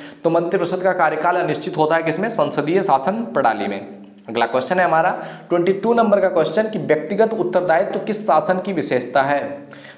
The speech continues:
व्यक्तिगत उत्तरदायित्व किस शासन प्रणाली की विशेषता? आपके ऑप्शन है अध्यक्षीय शासन प्रणाली, B है संसदीय शासन प्रणाली,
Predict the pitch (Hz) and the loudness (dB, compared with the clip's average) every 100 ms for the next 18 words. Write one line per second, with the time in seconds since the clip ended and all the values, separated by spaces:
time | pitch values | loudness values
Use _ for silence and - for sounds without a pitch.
0 | - 123 175 180 180 202 233 240 - - | -14 -2 0 0 0 2 2 0 -4 -2
1 | 196 175 151 175 - 202 196 - 156 165 | 0 2 2 2 -2 -2 0 2 0 0
2 | 160 160 156 156 160 160 151 175 - 151 | 0 2 2 0 -2 -2 0 0 2 2
3 | 139 - 160 165 131 120 - 156 156 147 | 2 -2 -2 0 0 -2 -2 -2 -2 -4
4 | 151 156 143 147 147 160 160 160 127 123 | 0 2 2 0 -4 -4 -4 -4 -6 -4
5 | 123 147 151 143 156 156 143 143 | -2 0 0 -2 0 2 2 0